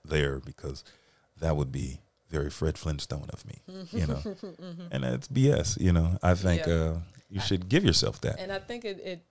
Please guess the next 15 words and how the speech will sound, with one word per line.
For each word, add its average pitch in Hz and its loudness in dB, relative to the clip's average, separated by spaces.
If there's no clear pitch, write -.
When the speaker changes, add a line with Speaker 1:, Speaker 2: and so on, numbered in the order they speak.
Speaker 2:
takes - -8
a 175 -8
person 185 -8
who 175 -8
has 170 -6
looked 175 -10
into 175 -10
themselves 190 -8
in - -14
that 208 -6
way 214 -10
and 156 -12
comfortable 175 -10
Speaker 1:
Mm-hmm. 170 -10
Speaker 2:
with 175 -14